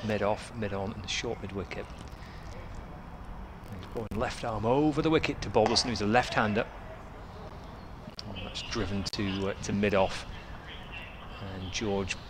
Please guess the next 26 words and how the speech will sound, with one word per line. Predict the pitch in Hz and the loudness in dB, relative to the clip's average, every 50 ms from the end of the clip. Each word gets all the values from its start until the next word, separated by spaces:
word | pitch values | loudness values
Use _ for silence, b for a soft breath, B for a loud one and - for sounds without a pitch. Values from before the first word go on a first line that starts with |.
| - - - | -12 -4 2
Balderson | - 139 131 139 135 147 127 - 185 165 139 | 4 6 6 6 4 2 2 2 2 0 0
takes | - 156 160 165 - - | 2 2 2 2 2 0
the | - - 185 | 2 4 4
single, | - 226 220 208 160 123 104 - - - - - - | 6 6 6 8 8 6 6 4 2 -4 -10 -12 -8
so | - - - | -6 -4 -4
he | 117 120 | -4 -4
moves | 120 120 120 117 113 120 | -4 -4 -4 -2 0 0
on | 113 113 107 | 0 0 0
to | - 117 104 98 | 2 2 2 2
eight. | 95 95 95 - - - - - - - - - - - - - - - - 113 110 | 2 2 0 -2 -2 -4 -4 -10 -10 -10 -12 -12 -12 -10 -6 -4 -4 -4 -4 -4 -2
One | 107 110 113 107 | 0 0 2 2
hundred | 120 135 143 143 143 127 | 2 0 2 0 0 0
and | 131 120 | 0 -2
fifty-three | - - - 165 - - - 135 - - 147 151 170 160 135 | 0 2 2 2 2 2 0 0 0 2 6 6 8 8 6
for | - - 101 | 4 2 0
two | - - 98 90 90 | 0 2 0 0 0
now. | 87 87 85 85 - - - - - - - - - - - - - - - - - - - - - - - - 180 - - - - - - - - - - - - - - - - - - 107 101 | -2 -2 -4 -4 -6 -8 -10 -10 -10 -12 -12 -12 -10 -10 -10 -12 -12 -12 -12 -12 -12 -12 -12 -12 -12 -12 -12 -12 -12 -10 -10 -12 -12 -12 -12 -12 -12 -12 -12 -12 -12 -12 -12 -12 -12 -10 -10 -8 -6
One | 104 104 101 | -6 -4 -2
ball | 113 107 104 104 | -2 0 0 2
left | 101 98 95 - - - | 2 0 0 -2 -2 -6
of | 107 92 - - - - - - - - | -6 -6 -8 -10 -12 -12 -12 -10 -8 -4
Dawson's | - 107 101 95 - - 104 101 98 - - - - - - - - - - - - - - - - | -2 -2 0 0 0 -2 -2 0 0 0 -2 -2 -4 -4 -4 -6 -6 -6 -6 -8 -6 -6 -8 -8 -8
first | - - - - 120 113 113 110 - - - - - | -8 -8 -4 -2 -2 -2 -2 -2 -4 -4 -2 0 2
over | 107 107 104 - 110 107 - - - - - - - - - - - - - - - | 2 2 2 2 2 0 0 0 -4 -6 -6 -8 -8 -8 -8 -6 -8 -8 -8 -8 -8
of | 190 - - | -8 -6 -4
this | 208 202 - - - - - | -4 -2 0 2 2 2 0